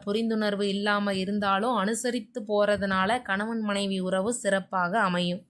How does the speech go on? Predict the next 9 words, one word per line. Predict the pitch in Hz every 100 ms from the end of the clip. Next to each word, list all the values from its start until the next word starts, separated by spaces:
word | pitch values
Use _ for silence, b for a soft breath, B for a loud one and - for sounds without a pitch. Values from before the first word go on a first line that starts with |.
| _ _ _ B B B B B
வெளிவட்டார | 220 240 302 302 302 277 277
செல்வாக்கு | 269 233 233 233 226 214
அதிகரிக்கும். | 190 202 214 208 202 269 254
நினைத்த | 202 226 240 - 262
காரியங்களை | 220 208 220 220 214 214
நிறைவேற்றும் | 208 185 190 214 214 202 208 185
வாய்ப்பு | 185 208 - 220
கிடைக்கும். | 196 190 190 247 233
வருமானத்திற்கு | 196 208 220 220 214 208 196